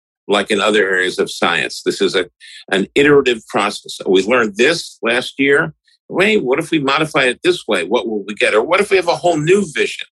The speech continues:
of how to make a vaccine? And, uh, and that's what's happening. And by the way, I want to say one other word that's really important to the discussion of vaccines.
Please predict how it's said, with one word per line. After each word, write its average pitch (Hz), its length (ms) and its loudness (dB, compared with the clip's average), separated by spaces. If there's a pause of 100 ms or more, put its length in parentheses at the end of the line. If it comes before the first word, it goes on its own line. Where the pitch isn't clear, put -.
(280)
of 98 80 -8
how 104 160 -2
to 95 80 -2
make 87 220 -4
a 82 60 -2
vaccine? - 680 -4 (720)
And, 127 440 2
uh, 117 340 -2 (160)
and 123 160 -2
that's 135 240 0
what's 123 180 -2
happening. 120 280 -2
And 139 80 -4
by 185 100 4
the 160 60 -4
way, 160 140 -2
I 143 80 2
want 190 180 2
to 208 60 0
say 185 120 2
one 139 180 0
other 107 180 -2
word 98 220 -2
that's - 220 -6
really 117 220 4
important - 380 -2
to - 80 -2
the 69 60 -8
discussion 80 460 -2
of 76 100 -12
vaccines. - 640 -4